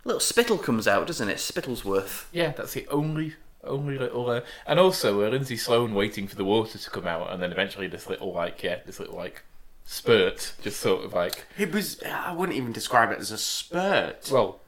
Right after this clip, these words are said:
Speaker 1: That's why I
Speaker 2: just
Speaker 1: said
Speaker 2: like
Speaker 1: it was a spittlesworth. It was just
Speaker 2: Yeah.
Speaker 3: Yeah.
Speaker 2: Just, it just, yeah, just sort of dribbles onto her lips.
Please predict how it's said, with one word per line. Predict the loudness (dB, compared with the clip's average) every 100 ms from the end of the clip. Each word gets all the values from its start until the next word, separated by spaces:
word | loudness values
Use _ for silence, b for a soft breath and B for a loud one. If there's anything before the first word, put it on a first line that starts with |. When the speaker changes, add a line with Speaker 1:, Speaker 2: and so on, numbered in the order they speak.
| -4
Speaker 1:
That's | 4
why | 8
I |
Speaker 2:
just | 8
Speaker 1:
said |
Speaker 2:
like | 6
Speaker 1:
it |
was | 4
a | 0
spittlesworth. | 2 2 2 -2 2 0 0
It |
was | -4
just | 2
Speaker 2:
Yeah. | 4 4 -2 -6
Speaker 3:
Yeah. | 2 4 4
Speaker 2:
Just, | 2 0
it | 0 0
just, | 0 4
yeah, | 4
just | 4 0
sort | -2
of | 0
dribbles | 2 2 2
onto | 0 2
her | 4
lips. | 4 2 -10